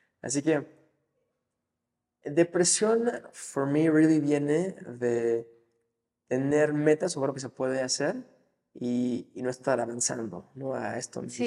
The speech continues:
Speaker 1: mismo,
Speaker 2: como
Speaker 1: ¿no?
Speaker 2: sentirte frustrado, ¿no?
Speaker 1: Sí. Em, lo más, mucho más que dinero, lifestyle, todo así,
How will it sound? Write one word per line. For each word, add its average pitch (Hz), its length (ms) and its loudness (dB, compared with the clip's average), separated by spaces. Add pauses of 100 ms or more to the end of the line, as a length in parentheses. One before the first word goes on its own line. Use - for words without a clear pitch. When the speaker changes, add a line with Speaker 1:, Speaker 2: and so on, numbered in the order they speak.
Speaker 1:
mismo, - 60 -16
Speaker 2:
como 196 220 -6
Speaker 1:
¿no? 143 100 -8
Speaker 2:
sentirte 208 380 -8
frustrado, 185 640 -6 (140)
¿no? 208 60 -14
Speaker 1:
Sí. 135 360 2 (480)
Em, 127 260 -2 (200)
lo 143 180 2
más, 175 580 0
mucho 143 260 -6
más 151 300 0
que 156 320 0 (400)
dinero, 131 960 2 (100)
lifestyle, 127 540 2
todo 143 140 0
así, 170 420 0